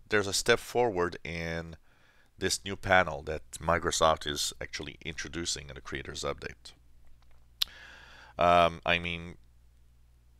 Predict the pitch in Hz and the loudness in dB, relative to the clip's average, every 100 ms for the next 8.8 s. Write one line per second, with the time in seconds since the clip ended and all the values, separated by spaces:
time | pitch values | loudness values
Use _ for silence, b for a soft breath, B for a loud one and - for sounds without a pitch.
0 | - 104 - - - 95 - 82 120 135 | 0 2 4 0 0 -2 -4 0 2 4
1 | - 87 - 117 131 - - - - - | 6 4 4 -2 -2 -4 -12 -12 -18 -20
2 | - - - - 90 87 - - - - | -20 -20 -14 0 2 2 2 2 2 2
3 | 90 87 90 95 110 - - - - 95 | 0 0 2 4 4 2 2 0 0 2
4 | 92 - - 92 - 85 80 82 - 95 | 2 0 -6 -6 0 0 0 -6 -4 -4
5 | 101 113 _ b b b b b b b | -4 -12 _ b b b b b b b
6 | - 101 117 113 - - - 104 104 98 | -6 6 8 8 2 -8 2 4 6 4
7 | 110 165 160 117 - 123 - 110 107 104 | -2 -4 0 -2 0 -6 0 0 0 -2
8 | 107 156 151 - 101 101 95 95 | -2 -2 -2 -2 0 0 0 -6